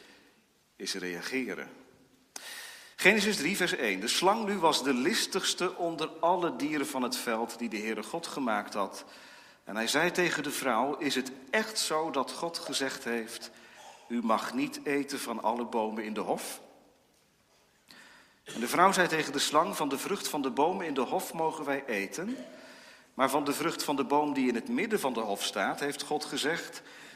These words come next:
'U mag daarvan niet eten en hem niet aanraken,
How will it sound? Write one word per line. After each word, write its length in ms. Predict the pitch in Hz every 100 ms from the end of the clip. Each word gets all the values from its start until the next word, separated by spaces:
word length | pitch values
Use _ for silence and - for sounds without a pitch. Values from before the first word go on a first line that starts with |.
| -
'U 140 | 143
mag 240 | 160 156
daarvan 400 | - 156 143 156
niet 200 | 165 202
eten 440 | - 123 101 101 135
en 120 | 131
hem 180 | 131 123
niet 220 | 143 -
aanraken, 760 | 165 143 110 90 90 - 156